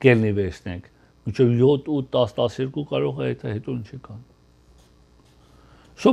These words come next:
բարձր տոկոսները, որ սկսավ մարտի ամսվանից սկսելու, արդեն ժողովուրդը մեծամասնություն, մանավանդ գնողները, nervous լինելով, սկսել են տուն առնել հունվար, արդեն, ը,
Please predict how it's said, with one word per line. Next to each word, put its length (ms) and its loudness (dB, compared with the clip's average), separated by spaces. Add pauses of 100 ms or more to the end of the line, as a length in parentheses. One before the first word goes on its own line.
(120)
բարձր 420 6
տոկոսները, 960 2
որ 160 4
սկսավ 540 2
մարտի 460 0
ամսվանից 640 -8
սկսելու, 480 -4 (680)
արդեն 380 6
ժողովուրդը 720 6
մեծամասնություն, 880 -2 (160)
մանավանդ 560 0
գնողները, 760 4 (720)
nervous 500 8
լինելով, 560 2 (440)
սկսել 500 -2
են 180 -4 (220)
տուն 260 -2
առնել 500 -2 (300)
հունվար, 640 2 (400)
արդեն, 340 -8 (760)
ը, 100 -4